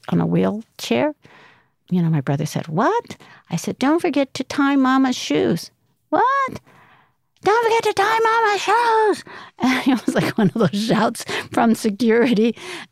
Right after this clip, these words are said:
That was the last thing I said about my mom. You know, when I saw her, she looked up and we saw each other. And,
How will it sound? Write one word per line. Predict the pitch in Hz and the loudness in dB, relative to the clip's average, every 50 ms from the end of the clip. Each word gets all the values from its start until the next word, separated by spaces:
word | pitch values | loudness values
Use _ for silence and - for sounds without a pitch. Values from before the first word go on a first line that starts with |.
| _ - | _ -8
That | - - - | -4 -2 -2
was | - - | 0 0
the | - 233 | 0 0
last | 220 214 233 233 226 - - | 0 2 0 0 -2 -4 -4
thing | - 240 240 220 | -2 0 0 2
I | 220 214 | 2 0
said | 202 - - - - | 0 0 0 0 0
about | - 190 190 - - - | -2 -2 -4 -6 -4 -2
my | 190 185 | 0 2
mom. | 180 196 196 190 185 190 | 2 2 2 2 2 2
You | 185 180 | 2 2
know, | 185 | 2
when | 190 175 | 2 2
I | 180 | 0
saw | 180 170 - 196 190 | 0 0 -2 -2 0
her, | 175 165 | 0 -2
she | 160 - 202 190 | -2 -2 -4 -2
looked | 185 180 185 - - 196 | -2 -2 -4 -4 -2 -2
up | 170 - - - - | -2 -2 -4 -4 -2
and | 175 170 170 175 175 185 180 | -2 0 0 -2 -2 -4 -4
we | 180 | -4
saw | 170 - - - - - | -4 -4 -2 -2 -2 -2
each | - - - - | -2 -4 -4 -4
other. | 180 170 - | -4 -2 -2
And, | - 165 160 - | -2 -2 -2 -4